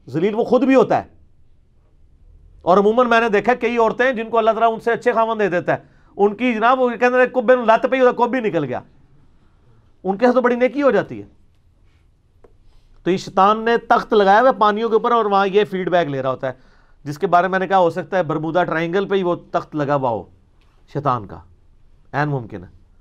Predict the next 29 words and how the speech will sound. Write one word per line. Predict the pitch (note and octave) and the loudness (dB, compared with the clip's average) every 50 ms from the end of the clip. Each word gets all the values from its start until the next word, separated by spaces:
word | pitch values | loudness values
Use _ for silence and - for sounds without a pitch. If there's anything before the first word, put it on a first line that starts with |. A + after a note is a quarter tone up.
| _ _ _ _ _ _ _ _ _ _ _ _ _ _ _ _ _ _ | _ _ _ _ _ _ _ _ _ _ _ _ _ _ _ _ _ _
تو | - D#3+ E3 E3+ F3 E3+ - | -12 -10 -8 -8 -8 -8 -8
نبی | D3 D3+ D3+ E3 | -8 -4 -2 -2
علیہ | F3+ | -2
السلام | G3 - - E3+ F3 F3 F3+ F3+ | -2 -4 -2 0 0 0 0 -2
نے | F3+ F#3 F#3 | -4 -6 -6
میاں | D#3+ C#3+ C3 C3+ D3+ F3 G3 | -6 -6 -6 -6 -4 -4 -4
بیوی | F#3 F3 F3+ E3+ F3+ | -2 -2 -4 -4 -4
کے | - F3 | -6 -6
تعلق | D#3+ - D#3 C#3+ D3 D#3+ F3 D3+ D3+ | -6 -2 -2 -2 -2 -2 -6 -6 -6
کے | D#3 | -8
اعتبار | D3 D3 C3+ A2 B2 C3+ C#3+ | -8 -8 -8 -4 -2 -2 -2
سے | C#3 C#3+ - - D3+ C#3+ A#2 A2 A#2 A#2+ | -4 -6 -14 -14 -14 -14 -14 -16 -14 -10
بہت | - G3+ G3+ - D3 - - - - _ _ _ _ _ | -8 -6 -6 -6 -8 -10 -20 -20 -20 _ _ _ _ _
اسٹرکٹلی، | _ _ - _ _ - B3 B3+ B3 - G3+ G3+ F#3+ F#3 E3+ - - - - _ - - _ _ _ _ _ _ _ _ _ _ _ - | _ _ -20 _ _ 0 0 0 0 -2 -6 -4 -4 -4 -4 -8 -12 -18 -20 _ -20 -20 _ _ _ _ _ _ _ _ _ _ _ -12
بخاری | C3 B2 C#3 C#3+ C#3+ D3+ | -8 -4 -2 -2 0 -2
مسلم | D3 C#3+ D3 D3 D3+ | -4 -8 -10 -10 -10
میں | D3 C#3+ | -8 -8
ایک | C3 | -8
حدیث | B2+ A2 A#2 B2+ B2 C#3 | -8 -8 -10 -10 -8 -6
ہے، | |
آپ | B2+ B2 | -6 -6
علیہ | A#2 A#2+ | -6 -10
السلام | B2 - C#3 B2+ | -10 -10 -10 -10
فرمایا، | A#2 C3 A#2+ A#2+ A#2+ A#2 A#2 - _ _ _ _ _ _ _ _ _ - | -10 -12 -12 -12 -12 -12 -12 -14 _ _ _ _ _ _ _ _ _ -6
"عورت | - C#3 D3+ D#3+ E3 D#3+ - _ _ _ - | -4 -2 -2 -2 -4 -8 -12 _ _ _ -16
جو | G#2+ A#2+ C3+ | -10 -8 -8
ہے | C3 | -6
نا، | C3 D3 D3 | -6 -8 -10
وہ | A#2 G#2+ A#2+ C3+ C3+ C3+ C3+ C3 C#3 | -12 -10 -8 -6 -6 -6 -6 -6 -8